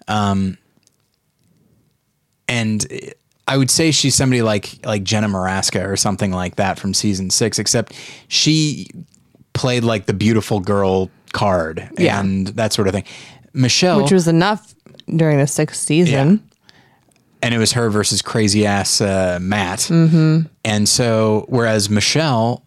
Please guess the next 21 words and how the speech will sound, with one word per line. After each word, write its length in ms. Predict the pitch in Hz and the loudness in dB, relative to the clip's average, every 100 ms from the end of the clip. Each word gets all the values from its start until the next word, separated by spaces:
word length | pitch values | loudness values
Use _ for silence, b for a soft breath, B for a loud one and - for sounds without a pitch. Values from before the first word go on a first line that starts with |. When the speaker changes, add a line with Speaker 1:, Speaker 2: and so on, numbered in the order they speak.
| _ _ 117 | _ _ -4
Speaker 1:
was 160 | 110 | 0
up 120 | 113 | 0
against, 380 | 107 110 104 - _ _ _ _ _ _ _ _ _ _ _ _ _ _ _ _ | 0 0 0 -4 _ _ _ _ _ _ _ _ _ _ _ _ _ _ _ _
you 80 | 120 | -4
know, 160 | 104 92 | -4 -4
Ty, 420 | - 139 139 131 | -2 0 0 2
who 120 | 117 | 2
I 100 | 113 | 2
guess 260 | 113 107 - B B B B B | 2 0 -2 B B B B B
I'd 140 | 127 - | -4 0
say 160 | 127 | 2
they 120 | 110 | 2
were 60 | 104 | 2
sort 200 | - 107 | 2 0
of 60 | 104 | 2
evenly 360 | 110 104 98 | 2 2 2
matched 400 | 95 95 90 - | 2 2 0 -2
on 140 | 98 95 | 0 0
that 180 | 92 | -2
front, 320 | - 98 90 101 | -2 -4 -2 -2
but 220 | 107 | -4